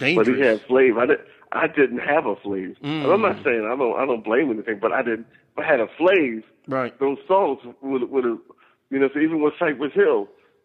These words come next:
Speaker 1: "Chuck, we just kill it, man."
Speaker 2: Mm-hmm.
Speaker 1: Yeah, it, it was, it was like the, it was like the comedy relief.
Speaker 2: Right, right.
Speaker 1: You know, you, you, you, you dig what I'm saying? It was just, my shit was just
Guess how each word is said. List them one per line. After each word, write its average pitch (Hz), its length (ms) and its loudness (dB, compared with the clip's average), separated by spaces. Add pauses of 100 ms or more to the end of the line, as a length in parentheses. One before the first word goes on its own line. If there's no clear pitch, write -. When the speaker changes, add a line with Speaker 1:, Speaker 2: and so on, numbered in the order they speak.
(120)
Speaker 1:
"Chuck, 277 220 2
we 240 80 -6
just 311 260 2
kill 349 220 4
it, 247 60 -2
man." 320 540 0
Speaker 2:
Mm-hmm. 143 240 -8
Speaker 1:
Yeah, 226 100 0
it, 220 260 -2
it 220 120 0
was, 196 280 0
it 196 200 -2
was 185 120 -4
like 190 180 -2
the, 190 100 4
it - 100 -4
was 185 140 -4
like 165 140 -6
the 156 80 -6
comedy 175 460 0
relief. 160 400 -2 (140)
Speaker 2:
Right, 135 260 -2
right. 127 220 -4 (160)
Speaker 1:
You 143 100 2
know, 156 220 6
you, 135 260 -4
you, 143 300 -4
you, 139 220 -4
you 143 60 -8
dig 156 180 2
what 165 120 4
I'm 156 100 -2
saying? 175 360 2
It 151 60 4
was 160 160 -4
just, 131 120 -10
my 156 260 0
shit 151 120 -4
was 131 160 -6
just 127 160 -10